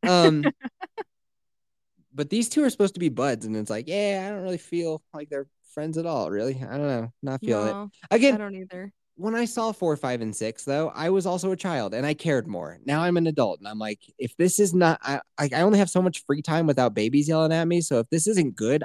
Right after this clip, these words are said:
Speaker 1: I don't know if I'm gonna come back. So,
Speaker 2: Mm-hmm.
Speaker 1: the fuck is this? He decides to stop off at the redheaded lady's who, I know she has a name and she's the leader of the whoever's, but, like, this is
Speaker 2: Bo-Katan.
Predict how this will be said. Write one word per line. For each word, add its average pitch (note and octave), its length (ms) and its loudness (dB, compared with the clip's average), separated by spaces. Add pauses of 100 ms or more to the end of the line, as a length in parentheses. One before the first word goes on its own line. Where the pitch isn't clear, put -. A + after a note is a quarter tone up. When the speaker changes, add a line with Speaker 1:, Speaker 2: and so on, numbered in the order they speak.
Speaker 1:
I C3+ 80 -6
don't E3 140 -8
know D#3+ 100 0
if C#3 100 -6
I'm D3 80 -8
gonna B2 120 -6
come B2 160 -2
back. F#2 220 -4 (640)
So, G#2 360 4
Speaker 2:
Mm-hmm. - 80 -12 (360)
Speaker 1:
the C3+ 60 -6
fuck D#3 220 -2
is B2+ 100 0
this? F#2+ 240 -2 (1200)
He A3+ 160 2
decides C4+ 440 2
to G#3+ 120 -4
stop F#3+ 320 -4
off E3 260 0
at C3+ 280 0
the A#2+ 300 2 (220)
redheaded C3 580 0
lady's G#2 460 -4 (720)
who, B2+ 240 -10
I B2 220 -2
know A#2 200 4
she A#2+ 140 0
has G#2 140 4
a G2+ 60 0
name F#2+ 300 0
and F#2+ 120 -2
she's G2+ 220 -4
the G#2+ 120 -2
leader G#2+ 380 4
of G2+ 160 0
the G2 100 -4
whoever's, F#2 600 0
but, - 240 -4
like, G#3 220 2
this F3 200 0
is F#3 100 2
Speaker 2:
Bo-Katan. F#3 200 -6